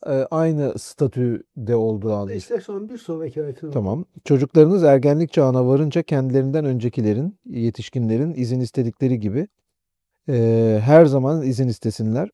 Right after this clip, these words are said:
Speaker 1: Allah ayetlerini size işte böyle açıklar. Allah daima bilen ve kararları doğru olandır."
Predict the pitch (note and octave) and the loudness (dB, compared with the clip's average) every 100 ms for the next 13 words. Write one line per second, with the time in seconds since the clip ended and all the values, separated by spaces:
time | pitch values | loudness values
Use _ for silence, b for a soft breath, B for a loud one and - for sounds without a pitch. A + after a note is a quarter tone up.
0 | - B2 C#3 C3+ B2 A#2+ A2+ A#2+ A2+ A2+ | 0 4 4 4 4 4 4 0 -4 -4
1 | A2 A2+ - C3 A#2+ C3+ C3 C3 C3 - | -2 -2 0 -2 2 4 4 2 -2 2
2 | D#3 D#3+ A#2 A2+ A#2 - C3 A#2 G#2+ G2+ | 0 2 0 2 0 2 4 4 2 -2
3 | G#2+ B2+ D3 C#3 C3+ A#2 G2+ A#2 B2+ A2+ | 0 0 0 0 2 2 4 2 2 2
4 | G#2 F2 E2 D#2 B1 - | 2 0 -2 -6 -10 -18